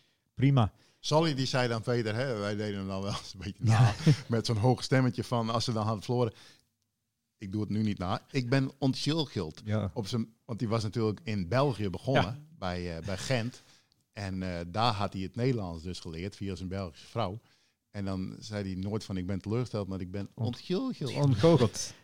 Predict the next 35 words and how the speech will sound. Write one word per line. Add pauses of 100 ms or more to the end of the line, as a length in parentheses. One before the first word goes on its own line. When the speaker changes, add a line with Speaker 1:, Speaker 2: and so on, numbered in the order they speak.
Speaker 1:
En
hij
had
dan
een
Belgische
assistent,
die
nam
hij
mee,
Chris
van
Puivelde.
Speaker 3:
Ja.
Speaker 2:
Chris.
Speaker 1:
Die
nou (880)
een
hoge
positie
heeft
bij
de
Belgische
Voetbalbond.
Speaker 2:
Eh,
inmiddels
in
China.
Speaker 1:
Oh,
in
China,
oké.
Speaker 2:
Ja,